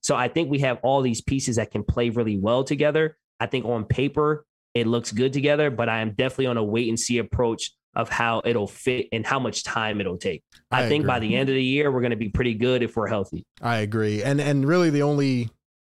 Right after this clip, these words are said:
Speaker 2: area, I guess, that I would say let's look into is what you just mentioned, like, the bench. Um,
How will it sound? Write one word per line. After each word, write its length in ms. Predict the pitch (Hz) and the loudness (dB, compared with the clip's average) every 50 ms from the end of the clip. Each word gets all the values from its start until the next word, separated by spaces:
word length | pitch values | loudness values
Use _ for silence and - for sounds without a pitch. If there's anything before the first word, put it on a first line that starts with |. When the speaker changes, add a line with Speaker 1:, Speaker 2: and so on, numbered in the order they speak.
| _ _ _ _ _ _ - | _ _ _ _ _ _ -2
Speaker 2:
area, 380 | - 139 135 135 131 127 120 113 | 0 2 2 4 4 2 2 2
I 60 | 113 | 2
guess, 260 | 110 120 117 113 - | 0 0 0 0 0
that 120 | - 123 113 | -2 0 0
I 140 | 110 113 | 0 0
would 180 | 113 113 113 110 | 0 0 -2 -2
say 240 | - - 127 117 113 | -2 0 0 0 -2
let's 380 | 110 104 - 117 117 - - | -2 -4 -4 -4 -4 -4 -2
look 240 | - 120 117 110 - | -2 0 -2 0 0
into 280 | 113 117 110 - 127 117 | -2 -2 0 0 2 2
is 100 | 113 113 | 2 2
what 160 | 117 123 120 | 2 0 0
you 80 | 120 117 | 0 0
just 200 | 110 117 101 - | 0 -2 -2 0
mentioned, 420 | 117 113 113 110 - - 113 110 | 0 0 0 0 -2 -2 -2 -2
like, 260 | 104 104 101 - - _ _ _ _ _ _ _ - | -2 -2 -4 -6 -10 _ _ _ _ _ _ _ -6
the 80 | - 120 | -4 -4
bench. 520 | 104 98 120 117 117 117 110 - - - - - | -2 0 0 2 2 2 0 0 -2 -4 -6 -4
Um, 480 | 113 110 107 107 101 101 98 98 95 | -2 -2 0 0 0 -2 -2 -4 -6